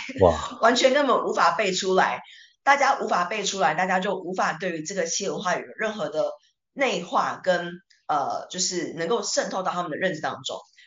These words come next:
Speaker 2: 所以第一个，你的文化一定要是能够背出来的。
Speaker 1: 嗯。
Speaker 2: 再来就是在各个层面上，就是内部的会议或者是 onboarding、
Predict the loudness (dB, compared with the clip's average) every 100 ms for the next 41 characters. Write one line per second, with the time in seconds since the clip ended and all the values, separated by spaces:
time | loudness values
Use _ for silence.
0 | -6 -2 0 0 0 2 2 -2 -2 -2
1 | -2 -2 -4 -4 -2 -2 -2 -4 -4 -4
2 | -2 -4 -6 -12 -20 _ _ _ -2 -2
3 | 0 0 0 0 -4 -10 _ 0 2 2
4 | -2 -2 0 2 2 2 0 -6 -4 -4
5 | -2 0 0 0 -4 -4 -2 -2 -2 -4
6 | -4 -4 -2 -2 0 -2 -2 -2 -2 -6
7 | -6 -4 -2 -2 -2 0 6 6 6 -2
8 | -6